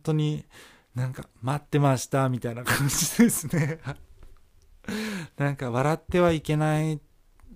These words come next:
ところでちょっと吹き出してしまうほど、なんか笑っていただいてるっていうのがすごいもうなんか嬉しいですね。なんか。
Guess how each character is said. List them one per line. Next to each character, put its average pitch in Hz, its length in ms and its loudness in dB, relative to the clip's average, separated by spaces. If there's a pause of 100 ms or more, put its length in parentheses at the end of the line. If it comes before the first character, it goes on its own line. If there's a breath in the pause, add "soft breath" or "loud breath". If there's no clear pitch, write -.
(260)
と 165 120 0
こ 165 140 2
ろ 156 120 4
で 151 120 -2
ち - 80 -4
ょ - 20 0
っ 151 40 -4
と 147 200 -2
吹 - 260 -6
き - 0 -
出 156 140 0
し - 60 -10
て 165 100 -8
し - 140 -6
ま 156 180 0
う 151 40 -2
ほ 165 160 -6
ど、 170 220 4
な 147 120 2
ん 143 80 -2
か 135 180 -6 (380 loud breath)
笑 117 240 -2
っ - 20 -8
て - 80 -6
い 127 60 -6
た 139 100 -2
だ 139 140 0
い 127 40 -2
て 151 80 0
る 151 100 2
っ 160 40 -2
て 151 140 -2
い - 20 2
う 120 60 2
の 117 80 0
が 104 80 -6
す 117 160 -4
ご 139 180 2
い 143 60 2
も 120 240 0
う - 20 -4
な 113 140 -4
ん 113 60 -6
か 127 100 -12
嬉 117 280 -6
し 135 200 2
い - 20 -2
で 104 120 -6
す - 120 -20
ね。 107 320 -2
な 104 120 -6
ん - 20 -16
か。 110 340 -10